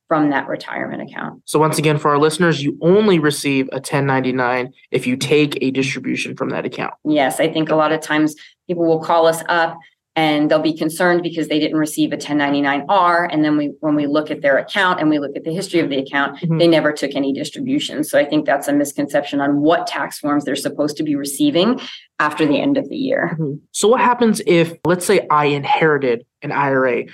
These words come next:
Speaker 2: What are the R M D requirements for that?
Speaker 1: So the R M D requirements, once you inherit an I R A and you put it in your name, you
Speaker 2: Mm-hmm.
Speaker 1: must begin taking those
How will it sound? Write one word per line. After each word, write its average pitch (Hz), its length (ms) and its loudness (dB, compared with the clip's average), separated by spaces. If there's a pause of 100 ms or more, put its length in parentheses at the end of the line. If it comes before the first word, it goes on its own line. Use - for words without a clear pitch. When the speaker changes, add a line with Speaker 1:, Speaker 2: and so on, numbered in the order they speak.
(260)
Speaker 2:
What 175 160 4
are 202 60 4
the 175 80 2
R 151 180 2
M 151 60 0
D 143 100 -4
requirements 135 840 -4
for 139 100 -8
that? 113 200 -2 (360)
Speaker 1:
So 214 460 4
the 214 100 4
R 247 160 2
M 349 100 2
D 254 140 0
requirements, 185 800 0
once 262 200 0
you 403 60 -4
inherit 180 440 0
an 180 80 -2
I 165 200 2
R 156 80 2
A 147 120 4 (400)
and 165 100 0
you 165 80 -4
put 180 140 0
it 175 120 2
in 165 140 2
your 160 160 2
name, 147 400 0
you 190 180 -6
Speaker 2:
Mm-hmm. 202 60 0
Speaker 1:
must 226 280 0
begin 180 400 0
taking 180 680 -2 (180)
those 180 380 4